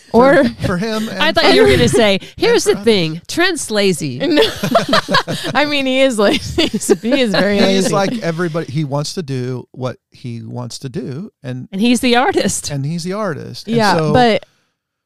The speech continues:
Speaker 2: but his work in this business is, like, he, he does the drawing, and then there is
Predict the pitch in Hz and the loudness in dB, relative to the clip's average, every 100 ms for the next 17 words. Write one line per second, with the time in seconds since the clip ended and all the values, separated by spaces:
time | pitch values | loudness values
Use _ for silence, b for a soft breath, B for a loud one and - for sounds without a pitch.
0 | _ 165 151 247 240 156 175 _ 156 190 | _ -4 -2 0 -2 -4 -10 _ -4 0
1 | 190 147 - 160 143 147 127 131 113 _ | 0 -4 -8 -6 -4 -4 -6 -10 -18 _
2 | - 165 135 139 127 - 131 123 110 - | -6 -4 -2 -4 -4 -8 -8 -8 -8 -10
3 | - _ _ _ _ _ _ _ _ _ | -12 _ _ _ _ _ _ _ _ _
4 | _ _ _ _ 131 123 - - 147 131 | _ _ _ _ -8 -8 -10 -12 -10 -10
5 | - - 143 143 120 120 110 117 113 110 | -12 -10 -4 -4 -4 -6 -8 -8 -8 -10
6 | 127 120 120 120 117 120 120 113 104 - | -8 -6 -6 -6 -6 -8 -8 -8 -8 -10